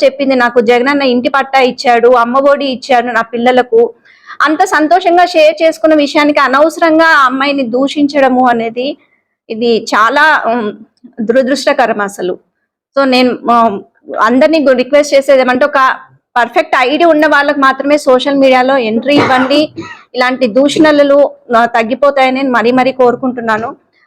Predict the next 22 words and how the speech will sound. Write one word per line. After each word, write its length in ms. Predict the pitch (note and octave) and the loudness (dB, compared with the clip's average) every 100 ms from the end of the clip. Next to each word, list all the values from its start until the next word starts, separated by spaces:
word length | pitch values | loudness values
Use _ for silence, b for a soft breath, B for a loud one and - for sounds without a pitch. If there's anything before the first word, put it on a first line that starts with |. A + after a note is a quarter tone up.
| - | -4
అది 180 | C4+ F4+ | -2 0
కాకుండా 580 | F4+ F4 E4+ E4+ F4 - _ _ _ _ _ A3+ | 0 2 2 2 0 -2 _ _ _ _ _ -4
మా, 160 | C4 - | -2 -2
ఇవి 200 | C#4 C#4 | -2 0
అన్ని 320 | C#4+ D4 F#4+ | 2 2 2
రాజకీయాలు 640 | F#4 C4+ C4+ D4+ - F4 E4+ | 2 2 0 -2 0 0 2
అనేవి 260 | D4+ D#4 | 0 2
only 300 | D#4 C#4 E4+ | 4 4 4
ఎలక్షన్ల 540 | F#4 C#4 D4 - F4 F4 | 2 2 0 0 2 2
టైంలో 420 | F4 D#4 D#4 D4+ | 2 0 2 2
ఒక 280 | - A#3+ C4+ | 2 0 0
నెల 280 | C4 C#4+ F4 | 0 0 0
రెండు 260 | D#4 C4+ | 0 0
నెలలు 260 | C#4+ D4+ E4+ | 0 2 0
ఉంటాయండి. 500 | D#4+ D4 D4 C4+ C4 | 0 0 -2 0 0
తర్వాత 360 | C4 C4 E4 E4+ D#4+ | 2 0 0 2 0
అమ్మాయి 300 | D4 E4 E4 B B B B B - - | 2 0 0 B B B B B -2 0
అసలు 200 | B3+ F4 | 2 2
ఇప్పుడు 220 | F4 D4 C4 - | 2 0 -2 0
ఆ 100 | B3 | 0
లైఫ్ 380 | A#3+ B3 E4+ F4 | 2 0 0 0
అంతా 340 | F4 F#4 F4 | 2 2 2